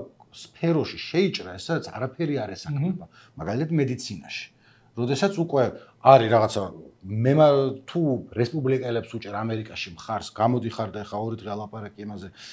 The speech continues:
Speaker 1: ამ, ტაილენოლი იწვევს თუ
Speaker 2: ხო,
Speaker 1: არა
Speaker 2: ხო, ხო.
Speaker 1: აუტიზმს, რომელიც ძალიან რთულია, რომ ეხა გაირკვიო, იმიტომ რომ თუ მეორე ლევაკები ცხადია, იტყვიან, რომ არ იწვევს, ვიღაცა იტყვის, მეორე, აბა,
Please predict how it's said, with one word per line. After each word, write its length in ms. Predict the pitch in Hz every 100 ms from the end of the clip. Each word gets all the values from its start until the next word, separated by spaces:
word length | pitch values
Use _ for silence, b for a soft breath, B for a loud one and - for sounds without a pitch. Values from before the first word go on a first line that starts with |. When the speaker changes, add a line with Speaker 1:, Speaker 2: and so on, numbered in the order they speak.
| B B
Speaker 1:
ამ, 280 | - 95 90 92 92
ტაილენოლი 680 | - 135 131 127 120 110
იწვევს 300 | 110 110 113
თუ 60 | -
Speaker 2:
ხო, 100 | 160
Speaker 1:
არა 140 | 151 -
Speaker 2:
ხო, 60 |
ხო. 80 | 156 143
Speaker 1:
აუტიზმს, 540 | 120 139 226 240 226 - B B B
რომელიც 400 | 175 254 247 175 - - _
ძალიან 300 | - 220 202
რთულია, 420 | - - 208 202
რომ 120 | 180 170
ეხა 240 | 160 175
გაირკვიო, 440 | 160 175 196 160 143
იმიტომ 220 | 135 131
რომ 100 | 185
თუ 180 | - 208
მეორე 420 | 170 160 160 151 135 B B 135
ლევაკები 500 | 139 147 151 147 139
ცხადია, 380 | - 135 131 131
იტყვიან, 360 | 135 151 139
რომ 120 | 135 131
არ 160 | 143
იწვევს, 340 | 135 - 127 135
ვიღაცა 300 | 135 135 139
იტყვის, 260 | 135 135 123
მეორე, 300 | 139 143 139
აბა, 220 | 131